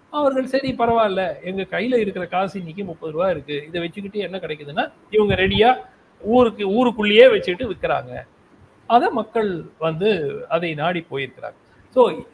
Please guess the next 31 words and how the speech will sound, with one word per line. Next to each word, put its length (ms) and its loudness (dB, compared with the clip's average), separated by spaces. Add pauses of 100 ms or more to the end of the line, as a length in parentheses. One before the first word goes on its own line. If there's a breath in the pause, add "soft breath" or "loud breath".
(160)
இது 220 -2
வந்து 320 -2
pure 240 4
and 100 0
சிம்பிள்ங்க. 360 -10
அரசாங்கம் 720 -2
இதை 320 -4 (140)
தடுத்திருக்க 500 -6
வேண்டும். 360 -4 (680)
இப்ப 140 -4
இரும்பு 380 0
கரம், 300 2
இரும்பு 300 -2
கரம்லாம் 320 0
இப்ப 440 4
வ-, 60 -4
இப்ப 220 -4
சொல்றாங்க, 420 2
மரக்காணத்துக்கு 640 2
அப்புறமும் 380 2
இதான் 120 2
இரும்பு 280 0
கரத்தோட 600 -2
ஒடுக்கணும்னாங்க. 640 -6
என்ன 200 -4
ஆச்சு? 300 -6 (720)
ஓராண்டு 440 8
கூட, 200 4
ஓராண்டு 340 2
தானே 160 0
ஆகுது. 420 -4